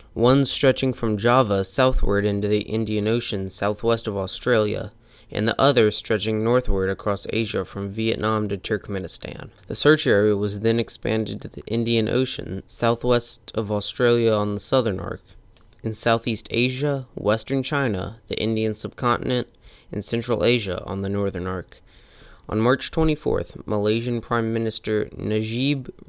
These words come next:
Razak announced that based on analysis of the final signals,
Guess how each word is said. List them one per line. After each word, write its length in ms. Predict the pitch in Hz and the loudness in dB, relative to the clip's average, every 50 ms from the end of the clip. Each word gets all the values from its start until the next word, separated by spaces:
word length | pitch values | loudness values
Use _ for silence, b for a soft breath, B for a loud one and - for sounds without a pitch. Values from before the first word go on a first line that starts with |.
| - - - | -20 -18 -14
Razak 840 | - - 104 107 107 117 127 117 110 98 90 95 95 - - - b b b b b b b b b _ _ - | -10 -6 -2 0 0 0 0 0 -2 -4 -4 -6 -8 -10 -14 -20 b b b b b b b b b _ _ -4
announced 400 | 104 104 107 107 110 107 - - | 0 2 2 2 0 -2 -2 -2
that 260 | 107 95 - - 92 | -2 -2 -2 -2 0
based 260 | 110 107 110 - - | 0 0 0 0 0
on 200 | 123 117 117 113 | 0 2 0 0
analysis 720 | - - 104 113 113 113 120 117 117 - - 123 113 - - | -2 -2 -2 0 0 2 0 0 -2 -4 -6 -8 -4 -4 -4
of 140 | 107 107 | -4 -2
the 100 | 110 107 | -4 -6
final 380 | - - - 117 117 117 117 113 | -4 -2 -2 0 0 0 0 -2
signals, 680 | - - - 147 139 117 113 104 98 95 95 - - | -4 -2 -2 -2 -2 -2 -4 -6 -6 -6 -8 -8 -12